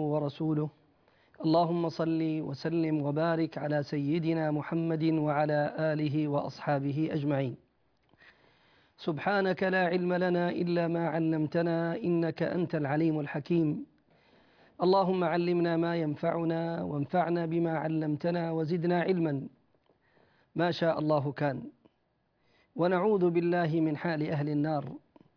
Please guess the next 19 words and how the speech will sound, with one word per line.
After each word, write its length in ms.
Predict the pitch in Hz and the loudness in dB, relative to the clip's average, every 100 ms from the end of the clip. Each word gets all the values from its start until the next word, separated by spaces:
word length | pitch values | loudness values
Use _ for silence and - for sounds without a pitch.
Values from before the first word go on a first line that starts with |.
| _ _ _ - _ _ 175 | _ _ _ -20 _ _ 2
اللهم 440 | 165 190 180 185 | 4 6 4 2
لا 200 | 175 175 | 2 2
سهل 320 | 160 160 151 | 0 -2 -2
إلا 360 | 156 170 160 156 | -2 -2 0 0
ما 140 | 160 | 2
جعلته 580 | 147 143 156 143 147 147 | 0 0 0 -2 -2 -2
سهلا، 500 | 131 160 143 147 143 - _ _ _ _ _ _ - | -2 -2 0 0 -2 -8 _ _ _ _ _ _ -4
وأنت 440 | 160 - 196 175 | 0 2 2 2
تجعل 500 | 180 180 156 147 160 | 0 0 0 2 2
الحزن 600 | 160 151 139 170 156 156 156 | 2 -2 -2 -2 0 0 0
إذا 680 | - 160 151 151 151 147 | 0 -2 0 0 0 -2
شئت 400 | 147 170 - - | -2 -4 -8 -6
سهلا. 580 | 160 156 147 151 151 151 - _ - _ _ _ _ - | -4 -2 -2 2 0 0 -6 _ -20 _ _ _ _ -2
اللهم 500 | 175 190 190 180 190 | 4 6 6 4 2
ارزقنا 540 | 180 170 151 175 175 170 | 2 2 0 -2 0 0
الإخلاص 840 | 165 - 160 156 156 165 165 156 | 0 -4 -6 0 2 4 2 -2
والتوفيق 1080 | 160 156 156 - 160 151 139 160 165 165 165 | -4 -4 -6 -4 -2 0 0 2 2 2 0
والقبول 1000 | 160 156 160 156 170 156 160 170 170 165 | -2 0 2 0 0 0 2 4 4 4
والعون، 680 | 160 170 180 156 175 139 135 | 2 2 2 2 4 2 -2